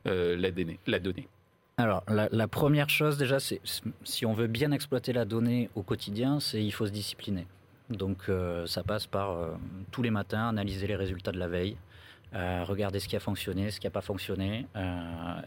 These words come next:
Speaker 2: et se poser les questions de, euh, pourquoi, comment. Euh, Magali parlait de K P Is éditeurs. Euh,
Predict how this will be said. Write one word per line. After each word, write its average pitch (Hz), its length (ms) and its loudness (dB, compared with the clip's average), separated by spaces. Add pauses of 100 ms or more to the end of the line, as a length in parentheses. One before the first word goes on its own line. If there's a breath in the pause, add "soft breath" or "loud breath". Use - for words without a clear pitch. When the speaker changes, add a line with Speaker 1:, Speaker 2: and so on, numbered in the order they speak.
Speaker 2:
et 92 100 -6
se - 140 -6
poser 90 260 -2
les 92 100 0
questions 98 360 -2
de, 85 120 -2
euh, 98 120 -2 (240)
pourquoi, 104 440 0
comment. 87 280 0 (500 loud breath)
Euh, 90 140 -2
Magali 95 400 0
parlait 101 300 0
de 95 120 -2
K 92 160 0
P 101 240 0
Is 98 120 -2
éditeurs. 117 580 -2 (100)
Euh, 110 80 -2